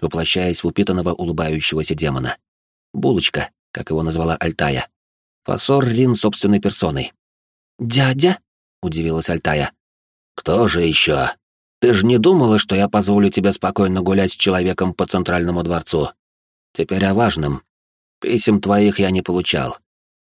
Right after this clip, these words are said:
Как и не знал про тварь, что поселилась в твоей голове. Гадёныш всё подстроил идеально. В то время мне пришлось отлучиться почти на полгода.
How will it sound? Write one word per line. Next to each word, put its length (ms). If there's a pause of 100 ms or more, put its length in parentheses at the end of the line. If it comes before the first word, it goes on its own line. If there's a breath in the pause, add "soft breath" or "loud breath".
(140)
Как 240
и 80
не 120
знал 260
про 180
тварь, 300
что 180
поселилась 520
в 40
твоей 300
голове. 500 (640)
Гадёныш 540
всё 180
подстроил 540
идеально. 560 (480)
В 100
то 160
время 300
мне 180
пришлось 380
отлучиться 580
почти 320
на 140
полгода. 560